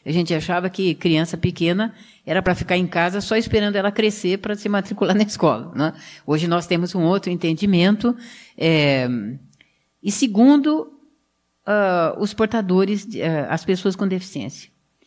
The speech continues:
É, porque, de fato, o Ministério Público tem dado prioridade pra essas duas situações e algumas questões já é, começam, algumas escolas foram obrigadas, visitadas por eles e foram obrigados,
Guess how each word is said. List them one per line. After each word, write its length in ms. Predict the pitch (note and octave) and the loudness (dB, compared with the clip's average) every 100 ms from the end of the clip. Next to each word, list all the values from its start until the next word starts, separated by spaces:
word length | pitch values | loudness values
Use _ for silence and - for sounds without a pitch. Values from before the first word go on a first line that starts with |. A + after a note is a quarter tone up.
| _ _ - | _ _ -10
É, 300 | D3+ C#3+ A#2+ | -4 -2 -2
porque, 300 | - D3+ E3 | -4 -2 -2
de 120 | F3+ | -2
fato, 420 | - D#3+ F3 G3+ | -4 0 0 -2
o 40 | G3 | -2
Ministério 420 | F#3+ F3+ F#3 E3+ | -2 -2 -2 -4
Público 420 | G3 G#3+ G#3+ G3 | 0 2 0 -2
tem 220 | F#3 B3+ | 0 2
dado 260 | G3+ F#3+ F3+ | 2 0 -2
prioridade 680 | - F3+ E3+ D3 D3+ C#3+ D3 | -4 -4 -2 -2 -4 -4 -6
pra 120 | E3 | -6
essas 260 | E3 D#3 C3+ | -6 -8 -4
duas 280 | G#3+ A#3+ | -2 0
situações 680 | A3+ F#3 D#3 C#3+ G#3 A3+ A3 - - - - | -2 -4 -4 -2 0 2 -2 -8 -20 -20 -6
e 80 | F#3 | 2
algumas 440 | F3+ F#3 C#4 C4+ | 2 4 2 2
questões 640 | - G#3 G#3+ A3 A#3+ A#3+ - | 0 -2 0 0 0 -2 -10
já 440 | D3+ F3+ G3+ A3 - - - - | -4 0 0 -2 -8 -20 -20 -6
é, 160 | E3+ C#3+ | -4 -2
começam, 760 | - G3+ F#3 A#3+ A#3+ B3 B3 - | 0 2 4 2 2 0 -2 -2
algumas 460 | D#3+ E3+ A#3+ A3+ | -2 0 0 0
escolas 420 | G3+ - A3 G#3+ - | -4 -2 0 0 -2
foram 320 | A#3+ B3 A3 | 2 2 2
obrigadas, 640 | F#3+ F3+ E3 G#3 G#3 E3 | 0 0 0 0 -2 -4
visitadas 720 | F3+ G#3+ G3+ - G3 G3 F#3 | -4 -2 -4 -2 -2 -2 -6
por 180 | F#3+ D#3+ | -2 2
eles 300 | F3 G3 G#3 | 2 2 -2
e 60 | A3+ | -6
foram 200 | G#3+ G#3+ | -2 0
obrigados, 480 | G3 E3+ D3+ - | 0 0 -2 -4